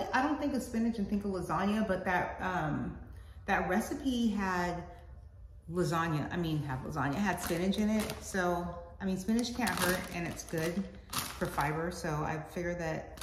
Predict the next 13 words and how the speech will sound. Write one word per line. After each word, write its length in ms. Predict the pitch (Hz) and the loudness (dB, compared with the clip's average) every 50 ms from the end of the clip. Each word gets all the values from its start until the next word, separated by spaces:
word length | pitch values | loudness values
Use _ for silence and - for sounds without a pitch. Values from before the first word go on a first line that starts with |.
| - - | -6 -4
I 80 | 160 151 | -2 -2
would, 260 | 151 147 147 147 147 - - - - - - - - - - - - - - - - - - - - - - - - - - - - - - - | 0 0 -2 -2 -4 -6 -10 -12 -12 -14 -14 -18 -18 -12 -8 -6 -4 -4 -2 -4 -4 -2 -2 -4 -4 -6 -8 -10 -6 -4 -2 -2 -2 -2 -2 0
I 60 | 165 | 0
would 140 | 160 151 151 | 0 2 0
get 160 | 165 151 - | 0 -2 0
some 100 | - 160 | -2 -2
spinach 360 | 143 - 165 156 151 147 151 | -2 -2 0 0 0 0 2
and 140 | 151 135 143 | 0 0 0
put 160 | - 160 139 | 0 -2 -2
it 240 | 139 131 - - - - - - | -2 -2 -4 -6 -10 -10 -8 -4
in 80 | 131 | -2
there 140 | 123 127 123 | -2 0 0
also. 380 | 123 113 - - - - - | 2 0 0 -2 -4 -6 -6